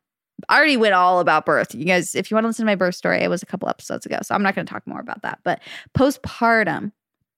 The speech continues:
now that I'm out of the thick of it, I didn't know that you couldn't have sexy time for six weeks after, or you couldn't exercise for six weeks after 'cause you're healing.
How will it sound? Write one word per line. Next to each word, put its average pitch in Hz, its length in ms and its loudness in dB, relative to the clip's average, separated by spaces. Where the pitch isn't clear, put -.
now 226 200 4
that 240 120 4
I'm 226 160 4
out 202 180 2
of 175 140 0
the 185 80 -4
thick 185 220 -2
of 147 100 -6
it, 120 180 -4
I 190 80 2
didn't 196 160 2
know 180 140 4
that 175 180 0
you 175 320 0
couldn't 196 280 0
have 175 340 -2
sexy 170 340 -2
time 196 240 2
for 208 100 -4
six 202 260 -4
weeks 208 240 -2
after, 202 340 0
or - 100 -2
you 170 80 -2
couldn't - 160 -2
exercise 190 460 -2
for - 120 -6
six - 260 -6
weeks 190 240 -4
after 202 300 -2
'cause 202 140 -4
you're 170 280 -4
healing. 196 440 -2